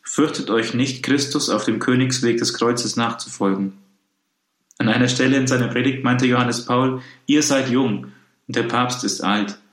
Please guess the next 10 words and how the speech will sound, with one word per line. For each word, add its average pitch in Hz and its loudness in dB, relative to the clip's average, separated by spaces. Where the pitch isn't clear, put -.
was 113 -2
ein 113 0
spontanes, 117 0
langanhaltendes 123 0
Skandieren 113 0
auslöste. 98 -2
„Der 104 0
Papst 123 -2
ist 120 -2
jung, 120 0